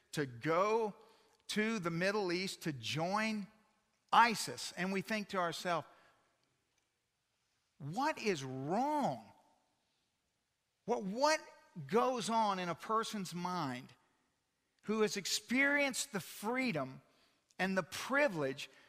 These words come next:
of living in a nation like this that would want to give them, that gives them a desire to want to join a radical terrorism organization?"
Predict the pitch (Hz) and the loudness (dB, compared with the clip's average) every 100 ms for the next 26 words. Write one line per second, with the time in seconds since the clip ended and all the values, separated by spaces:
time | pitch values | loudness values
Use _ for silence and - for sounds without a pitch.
0 | - 175 156 214 269 226 190 190 185 180 | -2 -2 0 2 2 2 -2 -2 0 0
1 | 220 262 - 175 151 143 131 151 160 - | 0 0 -2 -2 -2 -2 0 0 0 -2
2 | - - - - _ _ _ - 202 220 | -18 -20 -20 -20 _ _ _ 2 2 4
3 | 214 180 226 269 269 - 233 226 214 190 | -2 0 4 4 2 -2 0 0 -2 -6
4 | - - _ _ _ _ _ _ _ _ | -12 -20 _ _ _ _ _ _ _ _
5 | 139 147 285 240 277 262 202 226 180 269 | -2 4 4 4 0 2 0 0 2 2
6 | 233 220 254 233 180 190 170 240 269 233 | 2 0 0 0 2 0 4 4 6 4
7 | 175 185 196 202 254 226 175 135 139 262 | 4 2 0 2 0 2 -2 -2 2 2
8 | 285 175 160 190 180 _ _ _ _ _ | 2 0 -2 -4 -10 _ _ _ _ _
9 | _ _ _ _ _ _ _ _ _ _ | _ _ _ _ _ _ _ _ _ _
10 | _ _ _ 175 165 202 240 269 254 - | _ _ _ 2 4 6 8 8 6 2
11 | 226 220 226 - - 262 285 254 190 165 | 2 2 -2 -6 2 6 8 6 4 2
12 | 139 151 156 143 139 120 143 127 - | 0 -2 -2 -2 -6 -4 -4 -4 -8